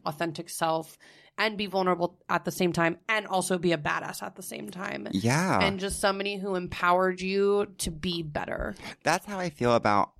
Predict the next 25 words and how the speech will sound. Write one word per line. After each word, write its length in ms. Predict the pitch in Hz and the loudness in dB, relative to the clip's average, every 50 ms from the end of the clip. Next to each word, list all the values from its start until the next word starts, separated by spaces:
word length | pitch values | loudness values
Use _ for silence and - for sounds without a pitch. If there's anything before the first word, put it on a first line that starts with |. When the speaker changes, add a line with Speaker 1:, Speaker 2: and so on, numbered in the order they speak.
| _ | _
Speaker 2:
my 200 | - 101 95 90 | 0 0 0 0
professor, 680 | - - 101 - 85 87 92 - - 98 107 107 - - - | 0 -4 -2 0 0 0 2 2 2 4 4 2 0 -2 0
Doctor 320 | - 80 82 90 - 92 | 0 2 2 2 -2 -8
P 180 | - - - 87 | -8 -6 -6 -8
C. 360 | - - - 85 90 95 107 - | -6 -4 -2 0 2 2 0 0
She 260 | - - - - 156 | -2 -2 0 2 2
is 220 | 196 208 190 - - | 2 2 0 -4 -10
just, 440 | _ - - 127 117 110 - - - | _ -2 2 4 4 4 2 0 -4
she's 180 | - - 117 | 0 2 2
actually 340 | 113 117 127 - - 143 143 | 2 2 0 -4 -10 -8 -6
retiring 500 | 135 110 - - - 73 82 95 104 117 | -6 -6 -6 -4 -6 -4 -2 -2 -2 -4
this 160 | 131 147 147 | -4 -6 -6
semester, 440 | - 151 147 156 151 - 156 151 156 | -2 0 0 0 0 2 2 2 2
but 180 | 151 - - - | 0 -2 -6 -4
she 180 | - - 151 | 0 2 2
is 120 | 165 175 - | 2 2 2
just 320 | - 147 - - - - - | -2 -2 -4 -2 -2 2 4
so, 540 | 113 107 101 101 104 107 107 110 110 110 _ _ _ _ _ _ _ - | 6 6 8 8 8 8 8 6 6 4 _ _ _ _ _ _ _ -4
um, 180 | - 92 95 78 | 0 0 2 2
inspiring. 760 | 82 95 92 - - - 71 80 87 95 101 107 110 113 113 | 2 0 0 -2 -2 0 0 2 2 2 4 4 4 2 2
She 640 | 110 - - - - 101 98 101 101 101 104 104 - - _ - | 0 -2 -2 2 4 4 6 6 6 6 6 4 4 0 _ -12
has 280 | - 110 113 101 - - | -6 -2 -2 -2 -2 2
so 140 | - 117 107 | 2 4 4
much 240 | 110 110 - - | 4 2 0 0
wisdom, 540 | - - 87 90 - - 120 139 160 185 180 | 2 2 2 2 2 0 2 2 2 0 -4